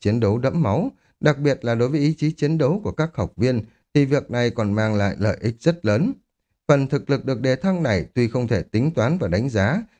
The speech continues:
giống như đề thăng cảnh giới thuần túy được, nhưng nó lại có ảnh hưởng sâu xa tới thành tựu trong tương lai của các học viên. Ba người Hàn Bất Phụ, Bạch Khâm Vân và Nhạc Hồng Hương, sau những trận chiến liên tục với ma thú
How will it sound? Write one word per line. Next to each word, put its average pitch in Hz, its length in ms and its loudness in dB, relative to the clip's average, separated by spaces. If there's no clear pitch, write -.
giống 170 220 4
như 202 120 0
đề 127 200 0
thăng 170 300 -2
cảnh 87 200 -2
giới 104 200 0
thuần 98 280 -4
túy 120 160 0
được, 143 240 0
nhưng 202 180 4
nó 202 100 2
lại 196 220 -2
có 147 80 -4
ảnh 117 160 0
hưởng 101 200 0
sâu 120 260 -2
xa 107 300 0
tới 160 120 0
thành 90 160 0
tựu 107 280 0
trong 110 220 -2
tương 107 180 2
lai 107 200 2
của - 140 -6
các 156 200 -4
học 101 200 -4
viên. 120 240 2
Ba 190 140 4
người 156 200 2
Hàn 127 260 -2
Bất 202 120 -4
Phụ, 123 260 0
Bạch 131 240 -2
Khâm 185 180 2
Vân 185 240 0
và 131 100 -2
Nhạc 92 260 0
Hồng 87 220 -2
Hương, 131 260 0
sau 185 160 4
những 214 180 0
trận 135 220 -2
chiến 110 220 0
liên 135 260 -2
tục 104 200 -2
với 110 100 0
ma 110 180 2
thú 110 320 0